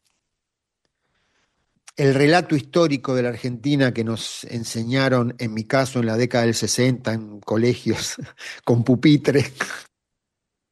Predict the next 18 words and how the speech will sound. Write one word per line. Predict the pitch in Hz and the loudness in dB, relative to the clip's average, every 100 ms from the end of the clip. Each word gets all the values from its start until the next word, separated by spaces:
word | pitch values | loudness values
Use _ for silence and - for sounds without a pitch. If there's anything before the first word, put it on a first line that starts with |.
| _ _ _ - _ _ _ _ _ _ _ 127 | _ _ _ -20 _ _ _ _ _ _ _ -4
eh, | 120 117 - | 0 0 0
es | 135 151 | 0 2
un | 139 | 4
relato | 156 160 | 4 2
que | 131 | 2
se | 135 | 2
ha | 127 | 0
mostrado | 120 117 117 117 - 123 127 123 113 | 0 -4 -4 -6 -4 0 4 6 4
inadecuado, | 113 113 107 139 131 131 127 123 | 2 0 0 2 4 2 0 -2
no, | 139 151 | -4 -2
no | 147 127 | -2 -2
permite | 127 131 131 | -2 -4 -6
explicar | 120 110 127 117 | -8 -6 -2 0
lo | 107 | -2
que | - | -6
está | - 110 | -6 -6
ocurriendo | 98 110 107 104 107 107 104 101 - | -6 -10 -8 -10 -8 -8 -6 -8 -6
hoy. | 127 120 120 120 | 0 2 2 -2